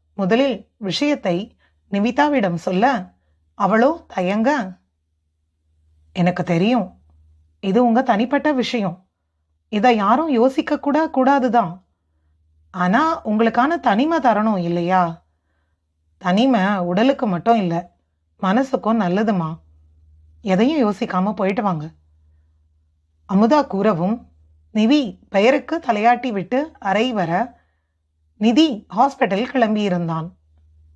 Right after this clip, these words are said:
"இன்னைக்கு சினிமாக்கு போலாமா?" நவநீதி கேட்க, நிவிதா போகலாம் என்று எந்த உணர்வும் இன்றி கூறியிருந்தாள். "என்னாச்சு?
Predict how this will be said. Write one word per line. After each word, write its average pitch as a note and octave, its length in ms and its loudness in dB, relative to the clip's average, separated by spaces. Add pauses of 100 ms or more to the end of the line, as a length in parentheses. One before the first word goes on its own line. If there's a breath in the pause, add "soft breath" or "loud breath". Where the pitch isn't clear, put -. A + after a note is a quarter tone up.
(960)
"இன்னைக்கு F#3 680 0
சினிமாக்கு A#3+ 380 0
போலாமா?" F3 560 0 (960)
நவநீதி G3+ 480 2
கேட்க, F#3 560 -4 (1120)
நிவிதா G#3+ 640 0 (140)
போகலாம் B3+ 500 2
என்று A3 640 0
எந்த A3+ 340 0
உணர்வும் C4 420 0
இன்றி G#3 360 -2
கூறியிருந்தாள். F3 720 -2 (1800)
"என்னாச்சு? G#3 680 0